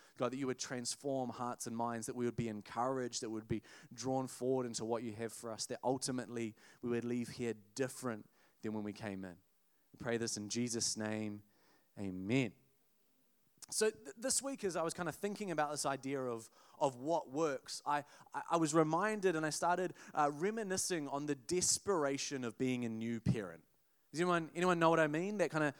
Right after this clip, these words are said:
the desperation that sets into your heart and soul. Not when you've had, you know, like the Hills, they've got a bunch of babies. Like, I'm sure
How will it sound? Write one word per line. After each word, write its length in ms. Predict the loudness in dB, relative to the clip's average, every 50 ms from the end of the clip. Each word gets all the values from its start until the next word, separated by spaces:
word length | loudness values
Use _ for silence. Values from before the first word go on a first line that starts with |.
| -16 -20 0
the 100 | 2 2
desperation 880 | 4 8 6 6 6 6 2 2 4 4 4 4 4 2 2 2 0 0
that 140 | -2 -2 0
sets 360 | 2 2 2 2 2 0 -4
into 280 | -4 -2 -4 -4 -4 0
your 180 | 4 4 4
heart 360 | 4 4 2 4 4 4 2 0 -4
and 160 | -4 0 0
soul. 440 | 2 4 6 6 6 6 4 2 -2 -10 -20 -6 4
Not 180 | 6 6 6
when 100 | 6 4
you've 100 | 4 6
had, 160 | 6 4 6
you 80 | 6 4
know, 80 | 6 6
like 140 | 6 6
the 80 | 4 4
Hills, 400 | 4 6 6 6 6 4 4 2
they've 120 | 0 2
got 80 | 4 4
a 60 | 4
bunch 220 | 4 4 2 2 0
of 60 | 2
babies. 440 | 4 6 6 6 6 4 4 4 2
Like, 160 | 2 4 4
I'm 80 | 2
sure 260 | 0 2 4 4 4